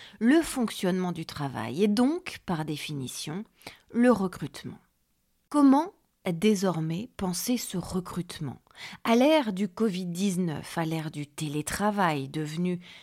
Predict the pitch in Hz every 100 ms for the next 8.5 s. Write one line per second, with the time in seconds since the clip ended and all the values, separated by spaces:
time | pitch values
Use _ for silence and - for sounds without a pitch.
0 | - _ - - - 180 180 202 202 233
1 | - 240 208 - 202 180 - 180 - 277
2 | - 302 - 285 240 - 214 190 - -
3 | - 269 311 320 311 - 262 240 226 214
4 | 185 - - _ - 208 196 - - _
5 | - 240 247 269 311 320 233 220 - 185
6 | 156 - - 165 170 - 151 - 185 175
7 | 156 - - 101 - - _ _ _ _
8 | - 269 254 269 311